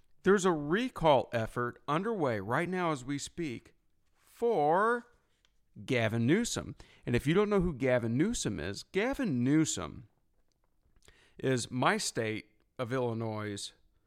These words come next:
uh, governor equivalent in California. He is a Class A piece of shit, okay? And they've actually got one of the largest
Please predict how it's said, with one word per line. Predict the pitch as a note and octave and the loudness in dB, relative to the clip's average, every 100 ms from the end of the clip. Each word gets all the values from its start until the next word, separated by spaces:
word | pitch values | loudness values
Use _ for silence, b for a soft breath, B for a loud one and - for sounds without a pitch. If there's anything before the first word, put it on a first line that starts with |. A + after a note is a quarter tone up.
| _ _ _ | _ _ _
uh, | G2 G#2 G2+ F#2+ F2+ - - A#2 A#2 | -8 -4 -4 -6 -10 -16 -20 -20 -4
governor | C3 C#3 A#2+ A2+ G#2+ - | 4 4 4 -2 -4 -6
equivalent | - C#3 B2+ A#2 G#2+ | -4 -2 -2 -2 -8
in | A#1+ | -8
California. | A#2+ G2+ - - A2+ F2+ - - _ b b b b b | -6 -6 -6 -8 -6 -8 -12 -20 _ b b b b b
He | G#2+ D#3 F3+ | -4 0 0
is | D#3 | 0
a | A#2+ A2+ G2 - _ _ - - | -2 -4 -6 -10 _ _ -20 -20
Class | - E3 E3+ D3 | 0 0 2 -2
A | C#3 | -2
piece | - C#3 - | 0 -2 -4
of | F#2 | -8
shit, | - - - B2 - - - - b b b b b - | -8 -6 -6 -6 -6 -10 -20 -20 b b b b b -12
okay? | A#2 C3 C3+ | -2 -2 -2
And | C3+ B2+ | -2 -2
they've | F#3 | -2
actually | F#3+ D#3+ C#3 B2 | -2 -4 -4 -2
got | A#2+ | -2
one | A#2 A#2+ | -2 -4
of | |
the | G#2+ | -4
largest | G#2 G#2 A2+ C3 C#3 D#3+ D#3 - | -8 -6 -2 -2 -2 -4 -6 -12